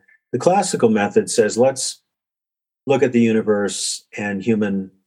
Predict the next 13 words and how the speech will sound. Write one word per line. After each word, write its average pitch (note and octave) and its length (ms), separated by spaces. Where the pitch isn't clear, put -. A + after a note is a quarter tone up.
consciousness G#2 680
and F#2+ 140
ask F#2 320
what A#2+ 200
best A2+ 260
explains F#2+ 800
what A2 220
is G2 160
there F2 380
and G#2+ 140
who A#2 120
we G2+ 180
are. - 240